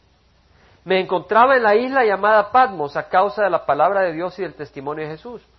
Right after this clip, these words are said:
Estaba yo en el Espíritu en el día del Señor. Y oí detrás de mí una gran voz como sonido de trompeta". El día domingo le llamaba Juan el día del Señor.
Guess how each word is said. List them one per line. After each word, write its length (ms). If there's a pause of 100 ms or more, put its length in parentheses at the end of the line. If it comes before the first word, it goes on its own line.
(1040)
Estaba 460
yo 140
en 80
el 100
Espíritu 680 (120)
en 160
el 240
día 320
del 240
Señor. 420 (1120)
Y 100
oí 140
detrás 380
de 80
mí 160
una 160
gran 260
voz 220
como 240
sonido 340
de 80
trompeta". 580 (680)
El 160
día 140
domingo 500
le 160
llamaba 580
Juan 280 (840)
el 140
día 180
del 140
Señor. 400